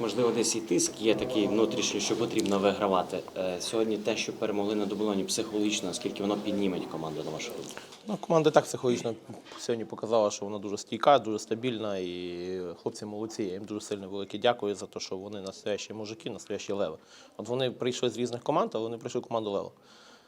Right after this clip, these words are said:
Speaker 2: І вони леви. Я їм минулий раз, е, показував картинку. Неважно, проти кого ми граємо, головне, хто біля нас є.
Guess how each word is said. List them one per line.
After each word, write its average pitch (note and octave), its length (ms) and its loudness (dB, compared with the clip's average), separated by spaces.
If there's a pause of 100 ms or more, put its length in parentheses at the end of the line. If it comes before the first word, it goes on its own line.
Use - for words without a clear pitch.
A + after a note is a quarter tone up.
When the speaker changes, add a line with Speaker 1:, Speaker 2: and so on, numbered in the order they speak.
(580)
Speaker 2:
І A#2+ 100 0
вони C3 240 4
леви. G2+ 300 8 (380)
Я A#2 140 0
їм A2+ 100 0
минулий A2+ 380 2
раз, A2 300 2
е, G2+ 360 -2
показував G#2 380 -2
картинку. C3 480 -2 (1000)
Неважно, C3+ 380 10
проти C3 140 0
кого C#3 200 10
ми B2+ 120 2
граємо, C3 360 8 (520)
головне, A2+ 240 -2
хто - 160 -2
біля G#2+ 200 -6
нас F#2 160 -2
є. F2+ 100 -4